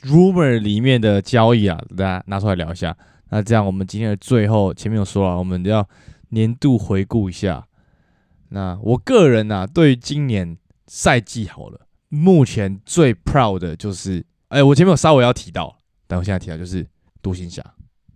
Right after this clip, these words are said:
我说过他们会是一个 brand new Mavs，Luka 跟 Kyrie 的配合，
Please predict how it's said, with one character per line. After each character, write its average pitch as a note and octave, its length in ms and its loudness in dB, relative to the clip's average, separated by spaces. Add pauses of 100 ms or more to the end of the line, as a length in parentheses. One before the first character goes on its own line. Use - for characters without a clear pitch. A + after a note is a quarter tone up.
(380)
我 G#2 120 -2
说 C#3+ 220 -2
过 D3 160 4
他 B2+ 120 2
们 A#2 260 2
会 A2+ 340 0
是 A2+ 320 -8
一 G2 140 -12
个 F#2 180 -6 (160)
brand B2+ 400 2
new B2 500 4 (560)
Mavs，Luka G#2+ 1400 -4 (540)
跟 A2+ 200 -2
Kyrie G#2+ 580 -4 (180)
的 G2 80 -6
配 A#2 260 -4
合， - 300 -18